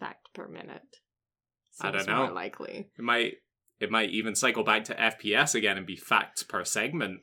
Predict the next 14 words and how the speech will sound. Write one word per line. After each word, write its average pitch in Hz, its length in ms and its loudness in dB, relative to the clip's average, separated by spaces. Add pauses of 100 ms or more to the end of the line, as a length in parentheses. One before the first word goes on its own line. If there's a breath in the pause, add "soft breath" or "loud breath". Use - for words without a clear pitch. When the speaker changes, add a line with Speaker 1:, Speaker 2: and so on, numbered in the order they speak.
(120)
Speaker 1:
Ooh, 190 760 -2
Speaker 2:
Ooh, 180 120 -6
Speaker 1:
interesting. 190 1040 0
Speaker 2:
yes. - 580 -4
Speaker 1:
We 247 160 0
will 247 300 4
also 214 280 4
be 214 100 -2
talking 214 380 -4
about 202 440 -6
some 180 640 -6
possibilities 196 560 0
for - 100 -8
terraforming, 262 840 -6